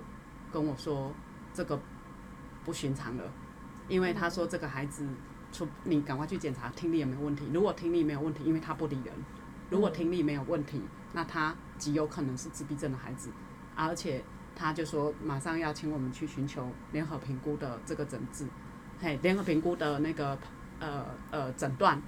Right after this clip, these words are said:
Speaker 1: 然后才能对症下药。啊，那时候其实就是刚刚讲的，就是如同主持人讲的，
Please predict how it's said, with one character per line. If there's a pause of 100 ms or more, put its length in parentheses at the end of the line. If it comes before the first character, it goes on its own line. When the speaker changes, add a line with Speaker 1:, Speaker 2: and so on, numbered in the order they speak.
(240)
Speaker 1:
然
后
才
能
对
症
下
药。
啊，
那
时
候
其
实
就
是
刚
刚
讲
的， (100)
就
是
如
同
主
持
人
讲
的，